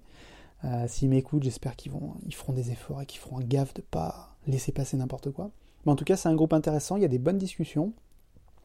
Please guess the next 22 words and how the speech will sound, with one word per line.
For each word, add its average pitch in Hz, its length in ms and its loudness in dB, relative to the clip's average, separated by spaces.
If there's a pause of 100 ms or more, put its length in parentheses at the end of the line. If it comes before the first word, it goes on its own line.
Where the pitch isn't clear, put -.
(140)
il 151 80 4
y 160 60 10
a 202 60 8
des 214 160 6
avis 175 140 4
différents, 156 480 -2 (580)
c'est - 140 -8
ce - 80 -10
que 147 80 2
j'aime 135 200 6
bien, 131 180 4
hein, 139 380 0
qu'on 120 120 -6
puisse - 240 -4
échanger, 135 440 2
mais 180 200 6
ça 156 160 -2
reste 151 360 0
tout - 180 -6
à 131 60 0
fait... 151 300 4
Euh, 127 80 2